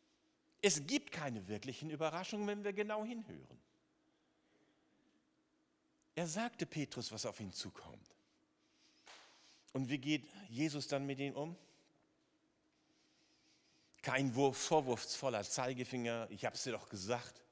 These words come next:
Überhaupt keine Vorwürfe. Kein, „Jetzt reiß dich zusammen.“ Nein, ein ehrliches Gebet. Er trägt ihn im Gebet. Was hält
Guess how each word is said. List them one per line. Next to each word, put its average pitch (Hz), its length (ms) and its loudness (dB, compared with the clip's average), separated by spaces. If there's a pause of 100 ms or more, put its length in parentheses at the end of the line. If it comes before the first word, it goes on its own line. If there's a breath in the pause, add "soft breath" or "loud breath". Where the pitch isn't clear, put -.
(1800 soft breath)
Überhaupt 160 440 4
keine 101 280 -2
Vorwürfe. 80 680 -8 (160)
Kein, 156 320 2 (280 loud breath)
„Jetzt 139 240 2
reiß 143 260 4
dich - 260 -2
zusammen.“ 160 720 -2 (2000 soft breath)
Nein, 202 260 -8
ein 82 120 -12
ehrliches 110 500 -10
Gebet. 208 380 -12 (680)
Er 117 180 -4
trägt - 480 -4
ihn 226 360 -10 (1300 soft breath)
im 160 160 -4
Gebet. 196 420 -6 (1900 soft breath)
Was - 300 0
hält 175 340 0